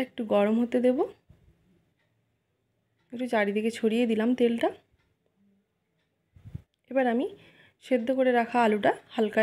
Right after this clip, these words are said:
একটু ভেজে নেব। আমি এখানে কোনো হলুদ ব্যবহার করব না, এই রান্নার মধ্যে আমি হলুদ ব্যবহার করব না, আপনারা চাইলে করতেই পারেন।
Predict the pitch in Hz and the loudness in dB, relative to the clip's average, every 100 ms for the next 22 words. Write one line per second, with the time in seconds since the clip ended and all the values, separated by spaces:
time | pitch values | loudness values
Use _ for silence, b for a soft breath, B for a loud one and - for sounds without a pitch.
0 | 214 214 320 233 185 180 175 180 - _ | 0 -2 -2 0 0 -2 -4 -8 -12 _
1 | _ _ _ _ _ - _ _ _ _ | _ _ _ _ _ -20 _ _ _ _
2 | _ _ _ _ _ _ _ - 254 269 | _ _ _ _ _ _ _ -8 -4 -2
3 | 247 226 226 226 214 208 - b b b | -2 0 -2 -2 -4 -4 -6 b b b
4 | _ 220 220 254 - 208 196 190 262 302 | _ 0 0 -2 -6 -6 -4 -2 -2 -2
5 | 196 190 185 175 185 196 _ - 214 208 | -6 -4 -4 -6 -10 -14 _ -6 -4 -2
6 | 208 233 233 220 240 214 285 262 196 196 | -2 -2 -2 -2 -2 -2 -2 -2 -4 -2
7 | 202 190 233 - 202 185 180 190 - 233 | -2 -2 -4 -4 -8 -6 -6 -6 -2 0
8 | 302 277 226 214 427 B B B B 196 | 2 2 2 2 -2 B B B B -8
9 | 196 - 254 220 196 | -8 -6 -4 -2 -2